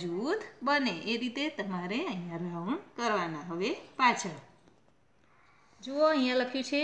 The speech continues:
સૂચના મુજબ કરો. જલેબીને ત્રણ થાળીમાં સરખા ભાગે દોરો. જુઓ, અહીંયા ત્રણ થાળીમાં જલેબી આપેલી છે. તો કુલ કેટલી જલેબી છે? એક, બે, ત્રણ,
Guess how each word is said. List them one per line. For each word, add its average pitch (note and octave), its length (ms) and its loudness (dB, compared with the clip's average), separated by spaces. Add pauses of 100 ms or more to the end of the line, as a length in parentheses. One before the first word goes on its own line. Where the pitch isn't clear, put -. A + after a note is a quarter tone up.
(120)
સૂચના G#3 520 0
મુજબ A#3+ 380 2 (120)
કરો. A#3 240 6 (140)
જલેબીને C#4+ 580 4 (140)
ત્રણ C4 340 4
થાળીમાં G#3+ 560 2
સરખા F3+ 440 -4
ભાગે E3+ 280 -2 (120)
દોરો. A3 260 4 (120)
જુઓ, C#4 180 -2
અહીંયા D4 300 0
ત્રણ A3+ 300 2
થાળીમાં G3 500 -2
જલેબી F3 460 -2
આપેલી D#3+ 420 -6
છે. F3 80 -8 (200)
તો A3 60 -10 (100)
કુલ B3 240 -2
કેટલી C#4 300 0
જલેબી A3+ 420 4
છે? B3+ 100 4 (760)
એક, G3 340 2 (200)
બે, F#3+ 140 -2 (360)
ત્રણ, G3+ 420 -2